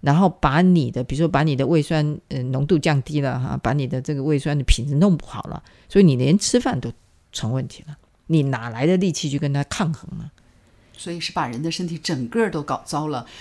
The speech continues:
Speaker 2: 那这一点，孩子们他们在尝试毒品之前，我想包括家长可能都不知道，对吧？
Speaker 1: 对，所以我觉得这部电影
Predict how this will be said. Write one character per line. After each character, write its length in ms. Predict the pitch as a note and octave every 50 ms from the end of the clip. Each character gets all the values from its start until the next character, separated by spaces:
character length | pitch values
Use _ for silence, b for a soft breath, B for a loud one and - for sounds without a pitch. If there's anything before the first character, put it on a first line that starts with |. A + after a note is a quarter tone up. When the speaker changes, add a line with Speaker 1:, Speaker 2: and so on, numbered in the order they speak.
| B B
Speaker 2:
那 100 | B C#4+
这 220 | C#4+ D4 G4+ G4+ F#4+
一 80 | C#4+
点， 320 | - - C3 A2+ A2+ - - _ _ _ _ _
孩 260 | - - - - G#3+
子 160 | A#3+ - E4
们 220 | A#3+ F3 C3 B2+
他 160 | B2+ - - C#3
们 220 | D3 C3+ C3 C3+
在 340 | C#3 F3 D#3 C3+ B2 A2+ A#2 -
尝 220 | - - C#3+ C#3+
试 160 | D#3 - - F#3+
毒 160 | - C#3+ D3+
品 200 | D3 - C#3 G2+
之 100 | - D3+
前， 340 | D3 - - D3 A2+ A#2 A#2 B B B B B
我 120 | - G3 G#3+
想 300 | A3 - - F#2+ D#2+ - b b b b
包 120 | - - A#3
括 100 | A#3+ A#3+
家 180 | A#3+ C#4 D#4+
长 200 | F4+ C4 E3 C#3
可 140 | D3+ - E3
能 120 | A2+ A#2+ A#2+
都 100 | A#2+ C3
不 120 | A#2+ B2+
知 100 | A#2+ -
道， 220 | C3 D#3 C3 A#2+ -
对 100 | - A2
吧？ 220 | - - - - _ _ _ _ _
Speaker 1:
对， 340 | - D#3+ C#3+ A#2+ - - -
所 160 | E3+ - F#3+
以 40 | F#3
我 80 | E3 D3+
觉 140 | - D#3+ D#3
得 200 | D#3+ E3 E3 - _ _
这 200 | - - A3+ G3+
部 100 | F3 F3+
电 200 | F3 F#3 F#3+ F3+
影 300 | D3 A#2 A2+ G2 - -